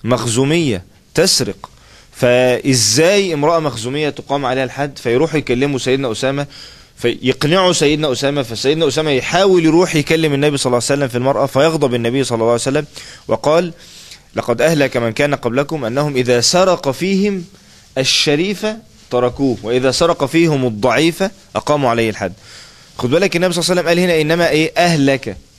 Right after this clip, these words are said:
الناس دي ما سابتش الدين بالكلية، الناس دي كانت بتطبق الحدود، ولكن بتطبق الحد على الفقراء فقط، وبتترك الايه؟ الشريف. دخول وتغلغل الفكرة دي في الأوساط الإسلامية خطر.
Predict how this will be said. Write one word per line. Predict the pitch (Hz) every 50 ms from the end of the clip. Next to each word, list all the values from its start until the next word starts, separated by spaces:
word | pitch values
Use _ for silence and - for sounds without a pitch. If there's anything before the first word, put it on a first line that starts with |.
| - - - _ - - - - - - 127
الناس | 135 165 208 214
دي | 202 220
ما | 208 196
سابتش | - 170 156 196 196 - 170
الدين | 147 131 127 165 170 156
بالكلية، | 147 135 - - 123 113 120 117 113 104 117
الناس | 131 165 170
دي | 160 175
كانت | - 170 160 151 139 123 127
بتطبق | 117 117 117 - 170 160 160 165 - -
الحدود، | 131 127 - 139 139 - 143 127 104 - - - - - - - - - - _ _ _ _ _ _ _ - - _ _ _ _ _ - - - - - - - _ - - - - -
ولكن | 110 131 147 - 165 143
بتطبق | 123 120 - 202 190 180 175 139
الحد | 147 - 160 185 156 156
على | 131 135
الفقراء | 135 117 - - - 135 139 147 135
فقط، | 123 127 - - 104 104
وبتترك | 107 - 151 160 - - 147 135 - 131
الايه؟ | 113 113 117 127 131 - - - - - - - - -
الشريف. | 107 - - 117 110 101 - - - - - - - - - - -
دخول | - 117 120 123 - - 165 226 254 262 247 208 160 135
وتغلغل | 131 131 - 135 123 156 190 190 165 147 147 135
الفكرة | 135 127 - - 170 165 - 139 127
دي | 117 117 113
في | 104 120
الأوساط | 117 104 117 117 - - 160 175 165 -
الإسلامية | 135 123 117 - 127 123 147 160
خطر. | - - 160 - 143 110